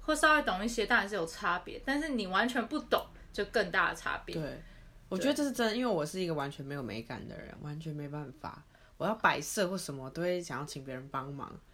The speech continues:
Speaker 2: 所以真的是你们老师刚讲那个，我觉得蛮有。
Speaker 1: 可是是，这是对我来说，就是有时候虽然认同这件事情，但你想想看，这些东西就完全不会成为我的专业。
Speaker 2: 可是
Speaker 1: 我还是要很
Speaker 2: 你刚刚说的就是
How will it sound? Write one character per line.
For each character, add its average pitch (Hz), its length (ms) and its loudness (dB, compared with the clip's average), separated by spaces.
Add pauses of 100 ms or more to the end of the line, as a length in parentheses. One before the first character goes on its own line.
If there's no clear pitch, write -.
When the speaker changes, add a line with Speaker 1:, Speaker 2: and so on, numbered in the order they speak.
(280)
Speaker 2:
所 196 180 -4
以 190 240 0 (600)
真 208 180 -6
的 185 140 -2
是 185 140 -6
你 156 160 -4
们 139 100 -4
老 139 160 -4
师 160 160 -8
刚 165 220 0
讲 120 180 -6
那 135 80 -10
个， 135 80 -8
我 113 80 -6
觉 110 120 -10
得 113 60 -6
蛮 113 220 -6
有。 113 260 -8 (920)
Speaker 1:
可 320 180 6
是 392 180 2
是， 349 280 -2
这 330 160 4 (120)
是 220 240 -6
对 277 80 0
我 214 100 6
来 175 120 0
说， 185 160 -6
就 190 140 -4
是 180 360 -4 (240)
有 202 160 0
时 233 100 -2
候 320 240 4 (440)
虽 - 200 2
然 254 160 4
认 220 180 0
同 196 200 -8
这 190 80 -4
件 190 100 -4
事 202 120 -6
情， 180 120 -4
但 247 140 2
你 226 80 2
想 208 120 -2
想 196 80 -2
看， 208 100 -4
这 202 60 -2
些 208 100 0
东 214 180 -2
西 208 160 -6
就 202 120 0
完 175 160 -2
全 180 180 -8
不 175 80 -8
会 190 100 -2
成 180 240 -8
为 165 60 -6
我 151 120 -6
的 - 100 -8
专 - 220 -10 (120)
业。 - 160 -8 (440)
Speaker 2:
可 214 120 -6
是 254 80 -2
Speaker 1:
我 285 40 2
还 330 120 4
是 277 120 2
要 277 180 10
很 262 60 8
Speaker 2:
你 240 40 0
刚 226 140 4
刚 277 100 0
说 247 220 2
的 214 60 2
就 202 100 -4
是 196 180 -4